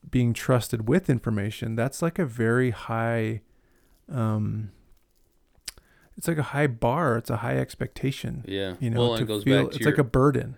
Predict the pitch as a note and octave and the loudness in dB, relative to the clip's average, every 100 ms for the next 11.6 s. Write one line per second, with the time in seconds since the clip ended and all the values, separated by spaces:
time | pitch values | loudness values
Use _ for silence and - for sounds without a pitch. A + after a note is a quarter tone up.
0 | - A#2 A2+ A#2 A#2 A2+ A2+ A2 A2 G#2 | -6 2 4 6 4 2 0 0 0 0
1 | G2+ A2 G2+ G2+ G2+ F#2+ F#2 - C#3+ A#2 | 0 -2 0 0 0 -2 -2 -4 -4 -2
2 | F2+ - - D#3 D#3+ - - _ - A#2+ | -4 -6 -4 -6 -6 -14 -16 _ -4 -2
3 | G#2 A2 G2+ _ _ _ - G2 F#2 F#2+ | 0 -2 -8 _ _ _ -8 -4 -4 -4
4 | G2+ G2 F#2+ - G#2+ F#2+ - A2 F2 F#2 | -4 -6 -6 -4 -2 -4 -6 -10 -6 -4
5 | B2+ D3 - F2+ - _ _ - G#2 F#2 | -4 -4 -4 -4 -4 _ _ -10 -8 -8
6 | F2+ - B2 - A2+ C#3 D3 A#2 A2+ - | -10 -10 -8 -4 0 0 0 -2 -6 -8
7 | - A#2+ C#3 G2 - F2+ E2+ D#2 - F2+ | -2 -2 0 -4 -6 -8 -8 -12 -10 -8
8 | F2 - - _ _ _ _ _ _ _ | -8 -12 -20 _ _ _ _ _ _ _
9 | _ _ _ A#2 A2+ A2 F2 F2+ F2 F#2 | _ _ _ -2 0 -2 -4 -4 -4 -4
10 | F#2+ F2+ - F2+ F2+ F2+ F2 - E2+ E2+ | -4 -6 -6 -6 -6 -8 -8 -10 -8 -10
11 | F2 E2+ E2+ F#2 A2+ - | -10 -12 -6 -4 -4 -8